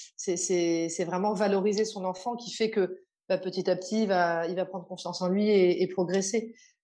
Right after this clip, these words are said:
Donc, je pense que pour les parents, malheureusement, souvent, ils s'attardent, euh,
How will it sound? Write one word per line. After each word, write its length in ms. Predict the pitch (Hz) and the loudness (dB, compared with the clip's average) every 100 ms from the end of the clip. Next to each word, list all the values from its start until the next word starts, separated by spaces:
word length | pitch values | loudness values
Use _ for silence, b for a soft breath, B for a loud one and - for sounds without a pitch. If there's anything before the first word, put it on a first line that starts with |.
| _ | _
Donc, 180 | 175 170 - | -6 -4 -2
je 100 | - | 2
pense 220 | 233 233 | 4 6
que 80 | 233 | 4
pour 200 | - 208 | 6 6
les 120 | 196 | 6
parents, 560 | 202 196 233 254 254 - _ - | 4 4 6 6 2 -10 _ -10
malheureusement, 560 | 180 196 202 202 220 | -2 2 4 4 2
souvent, 300 | 233 226 214 | 0 -2 0
ils 120 | 233 214 | 0 0
s'attardent, 540 | - 196 202 214 202 | -2 -2 2 2 2
euh, 380 | 190 180 175 | 2 2 2